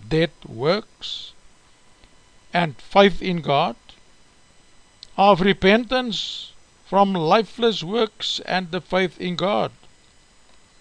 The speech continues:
of repentance for a lifeless formality of faith in God,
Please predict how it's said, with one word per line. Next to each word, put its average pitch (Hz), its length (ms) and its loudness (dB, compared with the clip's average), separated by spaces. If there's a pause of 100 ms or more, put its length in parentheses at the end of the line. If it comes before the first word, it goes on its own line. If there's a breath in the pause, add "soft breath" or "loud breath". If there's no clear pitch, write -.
(1000)
of 175 280 2
repentance 214 1200 0
for 196 220 4
a 190 60 4
lifeless 196 840 0
formality 190 840 -4 (1300)
of 180 220 2
faith 180 320 0
in 190 220 -6
God, 131 360 -2